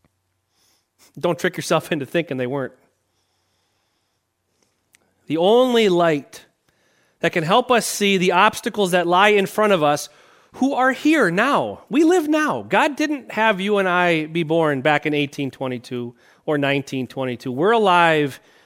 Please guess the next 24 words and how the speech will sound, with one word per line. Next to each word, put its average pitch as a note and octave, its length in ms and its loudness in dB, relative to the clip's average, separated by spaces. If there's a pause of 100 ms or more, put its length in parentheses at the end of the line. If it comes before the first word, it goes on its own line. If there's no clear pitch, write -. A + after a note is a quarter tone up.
(160)
in C#3+ 180 -4
twenty D3+ 340 -2
twenty-two. G2+ 580 -14 (800)
And E3 120 -2
the F3 100 4
obstacles B3 440 0
that A3 160 2
lay G3+ 180 4
in G#3+ 80 2
front G#3+ 240 0
of F#3+ 100 0
us E3+ 420 0
are E3 160 0
the F3 120 0
ones D#3 480 -2
that D3 360 -2 (460)
God D#3 260 0
has D#3 220 -2
allowed C#3+ 400 0
you D3 180 -4
and C#3 100 -4
I A#2+ 200 -4
to C3+ 120 -16
face. - 460 -20